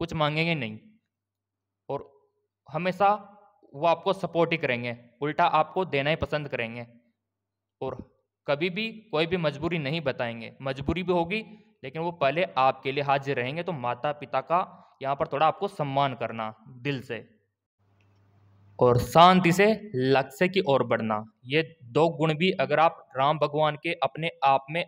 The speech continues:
अपना लोगे तो आपको सक्सेस, सफलता हासिल होने से कोई भी नहीं रोक सकता। So, बहुत खुशी की बात है कि राम मंदिर के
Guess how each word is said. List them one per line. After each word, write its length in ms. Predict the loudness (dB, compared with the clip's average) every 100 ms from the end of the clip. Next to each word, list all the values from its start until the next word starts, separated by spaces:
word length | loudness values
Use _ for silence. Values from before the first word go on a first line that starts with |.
| -2
अपना 280 | -2 0 0
लोगे 340 | 0 -2 -6 -8 _ _ _ -6
तो 80 | -6 -8 _ 2
आपको 800 | 2 2 -4 0 2 2 -2 -20 _ -6
सक्सेस, 500 | -6 -4 -2 -2 -4 _ -10
सफलता 460 | -2 0 2 2 2 0 -4
हासिल 400 | 0 0 -2 -6
होने 320 | -2 -2 -4
से 160 | -6 -8
कोई 400 | -8 _ 0 2
भी 120 | 0
नहीं 160 | 0 2
रोक 200 | 0 -2
सकता। 320 | -12 -10 -12 -12 _ _ _ _ _ _ _ _ -20 _ _
So, 220 | 0 8 10 8 4 -6 -12 -20 _ -2
बहुत 300 | 6 8 8
खुशी 220 | 6 4
की 60 | 4
बात 280 | 6 4 4
है 80 | -2
कि 1080 | -4 _ _ _ _ -4 0 0 -4 -18 -4
राम 220 | 0 2 0
मंदिर 300 | -2 -2 -2
के 100 | -2